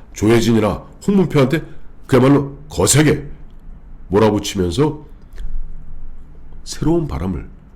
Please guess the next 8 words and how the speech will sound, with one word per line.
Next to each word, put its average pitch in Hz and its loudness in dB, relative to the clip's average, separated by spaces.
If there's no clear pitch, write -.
이른바 104 -2
청신한 165 -4
바람을 76 -6
일으키십시오. - -14
그리고 123 2
여러분들의 131 6
기회는 107 0
아마 - 0